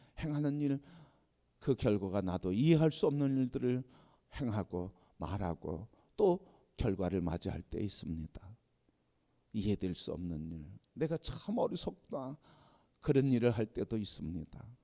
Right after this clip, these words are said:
그러나 하나님은 어떻게 하시는 거예요? 그 일, 무슨 일? 그 어리석은 일, 그 이해되지 않는 일, 그 이해할 수 없는 실수들, 그걸 통해서도 하나님은 하나님의 주권을,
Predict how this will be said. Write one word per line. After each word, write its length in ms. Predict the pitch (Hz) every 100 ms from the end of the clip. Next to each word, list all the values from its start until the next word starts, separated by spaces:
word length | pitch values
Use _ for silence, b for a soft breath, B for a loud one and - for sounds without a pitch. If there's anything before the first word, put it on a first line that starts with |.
| _ _ b b -
그러나 260 | 123 110
하나님은 560 | 113 135 127 131 123 120 B B B
어떻게 360 | 113 - - -
하시는 360 | 87 - 80
거예요? 200 | - 165 180 b b b -
그 180 | - 90
일, 220 | 78 73 - _ _ _ _ _ _ _ _ _ _ _ _
무슨 340 | 123 127 123 135
일? 200 | 226 - b b b
그 120 | - 78
어리석은 680 | 98 95 - 87 80 71
일, 160 | 65 98 _ _ _ _ _ _ _ _ _ _ _ -
그 120 | 214
이해되지 540 | 180 220 214 226 185
않는 340 | 190 190 190 165
일, 160 | 131 - _ B B -
그 120 | 254
이해할 400 | 202 269 233 269
수 160 | -
없는 280 | 262 233 240
실수들, 600 | 233 359 - 359 202 170 - B B B B
그걸 200 | - 143
통해서도 600 | - 151 123 - 104 110 - B B -
하나님은 600 | 120 98 85 113 214 233 B B B
하나님의 460 | - 226 285 202 208
주권을, 560 | - - - 170 160